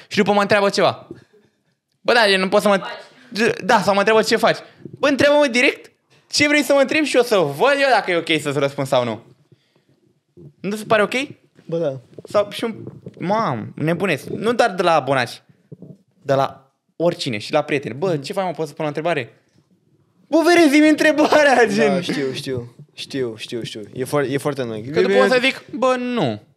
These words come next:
Speaker 1: A, ok.
Speaker 2: Uh, Sai, ce o să se întâmple, ce s-, ce o se întâmple dacă nu o să mai existe Fortnite?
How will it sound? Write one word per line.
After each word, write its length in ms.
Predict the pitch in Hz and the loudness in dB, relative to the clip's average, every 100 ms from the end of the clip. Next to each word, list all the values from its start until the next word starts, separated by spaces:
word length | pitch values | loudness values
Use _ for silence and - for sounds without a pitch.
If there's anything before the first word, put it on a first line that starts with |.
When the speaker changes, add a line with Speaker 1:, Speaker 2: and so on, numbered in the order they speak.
| _ _ _ _ | _ _ _ _
Speaker 1:
A, 200 | - 151 | -4 -2
ok. 140 | 156 - | -2 -6
Speaker 2:
Uh, 100 | 131 120 _ - _ - - - - 135 139 139 135 - | -10 -10 _ -20 _ -20 -12 -12 -4 2 4 2 0 -6
Sai, 300 | - - 202 | -4 2 2
ce 120 | - 214 | 2 -4
o 40 | |
să 120 | - | -2
se 0 | |
întâmple, 300 | 277 180 - - | -2 -2 -2 -8
ce 160 | - 226 | -2 -2
s-, 160 | - 147 - _ - - | -2 -12 -20 _ -20 -16
ce 100 | - | -6
o 20 | 220 | -4
se 80 | |
întâmple 260 | 202 185 147 | -2 0 2
dacă 340 | 123 127 120 113 | 0 0 -2 -2
nu 100 | 123 | -4
o 40 | 127 | -2
să 120 | 123 | -2
mai 120 | 120 | -2
existe 200 | 117 113 | -2 -4
Fortnite? 360 | 113 107 98 85 | -6 -4 -4 -6